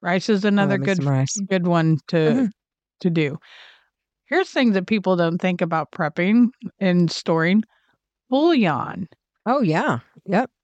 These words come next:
Speaker 1: Beef,
Speaker 2: Mm-hmm.
Speaker 1: chicken. They have, go over to your Mexican section,
Speaker 2: Yeah.
Speaker 1: international section,
Speaker 2: Yep.
Speaker 1: and you can get the tomato
Speaker 2: Mm-hmm.
Speaker 1: bouillon and stuff. Things that
Speaker 2: Vegetable
Speaker 1: people don't
Speaker 2: bouillon, all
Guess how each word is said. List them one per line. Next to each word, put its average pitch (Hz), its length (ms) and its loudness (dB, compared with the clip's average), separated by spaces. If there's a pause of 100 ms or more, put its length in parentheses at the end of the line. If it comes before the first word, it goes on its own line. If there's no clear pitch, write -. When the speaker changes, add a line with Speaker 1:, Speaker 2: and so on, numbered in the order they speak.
(120)
Speaker 1:
Beef, 254 640 -2
Speaker 2:
Mm-hmm. 170 340 2
Speaker 1:
chicken. 220 580 -2 (100)
They 233 160 0
have, 220 480 0
go 339 240 2
over 359 180 0
to 285 80 2
your 226 220 4
Mexican 196 800 2
section, 302 680 0
Speaker 2:
Yeah. 190 260 2
Speaker 1:
international 262 560 2
section, 320 500 -2
Speaker 2:
Yep. 202 180 0 (240)
Speaker 1:
and 240 200 4
you 240 100 4
can 226 200 4
get 208 180 0
the 185 120 0
tomato 180 1040 2 (120)
Speaker 2:
Mm-hmm. 165 480 0
Speaker 1:
bouillon 170 680 2
and 185 180 2
stuff. 165 300 -4 (140)
Things 294 140 -2
that 175 140 2
Speaker 2:
Vegetable 196 340 -2
Speaker 1:
people 175 140 -2
don't 170 100 2
Speaker 2:
bouillon, 160 300 2
all 185 200 -2